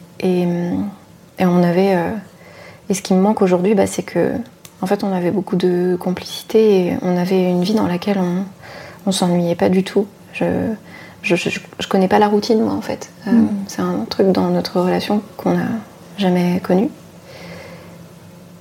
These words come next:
Speaker 1: Parce qu'on sort énormément, parce qu'on voit beaucoup
Speaker 2: Mm.
Speaker 1: de gens et parce que même quand on passait des moments ensemble, c'était pour vivre des trucs, euh, fous, quoi.
Speaker 2: Ouais.
Speaker 1: Du coup, que lui aussi, il, euh,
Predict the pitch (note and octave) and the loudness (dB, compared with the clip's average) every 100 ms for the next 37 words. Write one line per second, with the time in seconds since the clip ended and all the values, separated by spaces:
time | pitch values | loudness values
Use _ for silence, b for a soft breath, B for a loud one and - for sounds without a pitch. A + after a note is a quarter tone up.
0 | - F#3+ - F3+ F3 E3+ E3+ F3 F3+ G3+ | -4 -4 -2 -2 -2 0 0 2 2 4
1 | A3+ G#3 G3 F#3 F3 G3+ A3 A3 F3 F3+ | 2 0 0 2 2 2 2 4 4 4
2 | F3 F3+ G#3+ A3 G3+ F3 F3+ - F3+ F#3+ | 4 2 0 0 0 0 -2 0 2 2
3 | G3+ F#3+ F#3+ F3+ F3 F3+ F3+ F3+ F3 F3 | 2 -2 0 -2 -2 2 2 4 2 2
4 | F3 A3 A3 - F3+ F3 - F3 F3 F3 | 0 -2 -2 -2 -2 -2 -4 -2 0 2
5 | F3+ E3+ F#3 - F3+ F3 - B3+ - G3+ | 0 0 -4 -2 -4 -4 -6 -8 -8 -14
6 | - - - A#3 G3+ - - B B B | -20 -20 -6 -4 -4 -14 -20 B B B
7 | B B B B B - - G#3 F#3+ F#3+ | B B B B B -20 -10 -2 0 2
8 | B3 A#3+ - F#3+ F3+ F3 F3 E3+ - - | 0 0 2 4 4 2 0 -2 -6 -12
9 | - - - - - - - - - - | -20 -20 -20 -20 -20 -20 -20 -20 -20 -20
10 | - - - G3 G#3+ G#3 - A#3 A3+ G3+ | -20 -14 -8 2 4 4 2 0 4 4
11 | F#3 F3 | 2 0